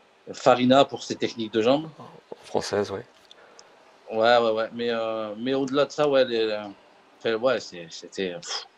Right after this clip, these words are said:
Speaker 1: c'était impressionnant quand t'étais gamin de voir ça.
Speaker 2: Oui, et puis voir Samir, euh, à la télé, c'était pas mal aussi.
Speaker 1: Je sais pas, moi j'ai eu la chance de, qu'on me remette à chaque fois les pieds sur terre et, euh,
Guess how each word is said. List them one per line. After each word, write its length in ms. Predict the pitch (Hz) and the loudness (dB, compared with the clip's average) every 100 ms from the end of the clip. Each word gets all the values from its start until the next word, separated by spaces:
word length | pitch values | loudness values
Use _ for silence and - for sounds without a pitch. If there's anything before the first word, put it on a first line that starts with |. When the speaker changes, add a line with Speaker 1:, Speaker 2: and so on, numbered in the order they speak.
| _ _ _ - | _ _ _ -6
Speaker 1:
c'était 180 | - | 0
impressionnant 420 | 104 113 123 165 165 | 2 4 4 4 4
quand 100 | 120 | 2
t'étais 240 | - 117 | 4 4
gamin 260 | 110 113 107 | 4 4 0
de 60 | |
voir 120 | 101 - _ | -2 -4 _
ça. 60 | 113 - - - _ - | -8 -8 -20 -20 _ 0
Speaker 2:
Oui, 180 | 117 147 | 6 8
et 60 | 185 | 8
puis 180 | - 110 | 4 6
voir 200 | 107 - | 8 8
Samir, 360 | 107 107 107 | 6 8 8
euh, 100 | 101 | 8
à 60 | 101 | 6
la 100 | 101 | 6
télé, 220 | 95 117 | 6 4
c'était 180 | 123 - | 4 2
pas 140 | 104 101 | 4 4
mal 160 | 107 | 4
aussi. 280 | 113 - 151 - _ _ _ _ _ _ _ _ _ _ - | 0 -2 -4 -6 _ _ _ _ _ _ _ _ _ _ -4
Speaker 1:
Je 180 | 113 160 | 2 4
sais 200 | 170 170 | 4 8
pas, 180 | 175 170 | 8 8
moi 100 | 180 | 4
j'ai 120 | 170 | 2
eu 40 | 170 | 4
la 120 | 160 | 4
chance 260 | - 170 139 | 4 2 2
de, 220 | 131 117 - _ _ - | 0 0 -10 _ _ -2
qu'on 120 | 135 | 0
me 100 | 131 | 2
remette 260 | 143 147 139 | 2 2 0
à 40 | |
chaque 200 | 143 - | -2 -2
fois 100 | 156 | -2
les 80 | 143 | -2
pieds 140 | - | -4
sur 200 | 120 - | -6 -4
terre 220 | - 160 | 4 4
et, 160 | 135 113 | 6 4
euh, 160 | 104 | 4